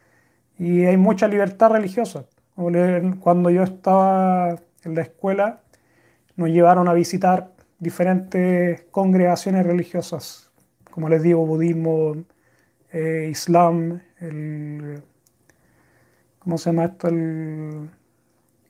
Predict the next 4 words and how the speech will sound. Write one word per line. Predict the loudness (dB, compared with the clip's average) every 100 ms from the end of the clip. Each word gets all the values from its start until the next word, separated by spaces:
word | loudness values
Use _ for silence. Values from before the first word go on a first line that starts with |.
| -20 -20 _ _ _ _ _ _ _ _ -4
Bueno, | 0 0
una | 0
mezquita, | -6 -8 _ -4 0
una, | 0 -2 -4 -6 -8 -10 -12 -12 -14